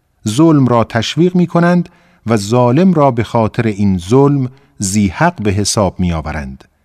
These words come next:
مظلوم را نکوهش می‌کنند و بر سر مظلوم می‌زنند و این بر سر مظلوم زدن را کاری خوب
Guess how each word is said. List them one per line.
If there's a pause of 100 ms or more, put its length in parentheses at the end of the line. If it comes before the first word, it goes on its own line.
(280)
مظلوم
را (300)
نکوهش
می‌کنند (340)
و
بر
سر
مظلوم
می‌زنند (380)
و
این
بر
سر
مظلوم
زدن
را (400)
کاری
خوب